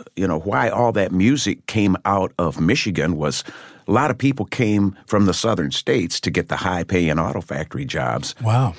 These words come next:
Speaker 1: And so we had a lot of Southerners, and they brought their guitars and their banjos, and they were picking
Speaker 2: And their
Speaker 1: every
Speaker 2: culture.
Speaker 1: Sunday.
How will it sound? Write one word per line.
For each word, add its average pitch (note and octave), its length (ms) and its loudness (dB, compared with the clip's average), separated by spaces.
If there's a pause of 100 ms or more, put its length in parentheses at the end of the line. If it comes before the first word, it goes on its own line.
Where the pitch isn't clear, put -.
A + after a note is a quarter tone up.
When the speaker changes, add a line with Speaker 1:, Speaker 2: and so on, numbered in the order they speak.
(220)
Speaker 1:
And F#2 340 4
so A2+ 200 2
we A2+ 180 4
had G#2+ 220 2
a - 20 -2
lot G#2+ 220 0
of F#2+ 80 -2
Southerners, - 640 -2
and A#2 120 6
they D#3 100 4
brought A#2+ 300 0
their B2 100 -2
guitars B2+ 600 0
and G#2 120 4
their G#2+ 80 2
banjos, A#2+ 600 0
and A2 160 4
they C3+ 100 4
were G#2+ 140 0
picking A#2+ 380 -2
Speaker 2:
And - 20 4
their A2+ 60 6
Speaker 1:
every G2+ 180 2
Speaker 2:
culture. D3 260 2
Speaker 1:
Sunday. D#2+ 240 0